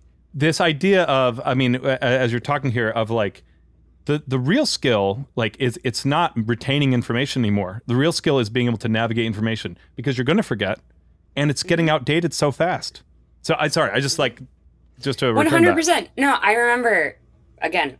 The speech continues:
Speaker 2: public school kid. I was super up on biology with my textbook, went to college, thirteen years between publication dates. And I was like, "We were just thinking about this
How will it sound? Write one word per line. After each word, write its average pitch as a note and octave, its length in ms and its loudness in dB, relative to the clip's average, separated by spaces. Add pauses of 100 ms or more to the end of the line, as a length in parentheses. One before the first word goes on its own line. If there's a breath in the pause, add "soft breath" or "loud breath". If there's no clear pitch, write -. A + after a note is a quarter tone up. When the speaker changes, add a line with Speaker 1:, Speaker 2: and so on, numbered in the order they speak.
Speaker 2:
public D#3+ 280 -2
school G#3 220 -2
kid. D3+ 320 -8 (1040)
I D3+ 680 0 (420)
was D#3 480 -2 (360)
super A#3 440 0
up G3+ 160 2
on G3+ 140 2
biology F#3 520 0
with F3+ 160 -2
my E3+ 100 -4
textbook, D3+ 720 -6
went D#3+ 300 -6
to - 60 -12
college, C#3+ 720 -4 (1300 soft breath)
thirteen G#3+ 720 2
years D#3 480 2
between E3 600 0
publication D#3+ 640 -2
dates. B2+ 300 -6
And D#3 100 -8
I - 20 -4
was D#3+ 80 -6
like, D#3 180 -10 (200)
"We F#3+ 120 -6
were D#3+ 120 -8
just - 240 -8
thinking - 300 -12
about - 240 -12
this - 520 -10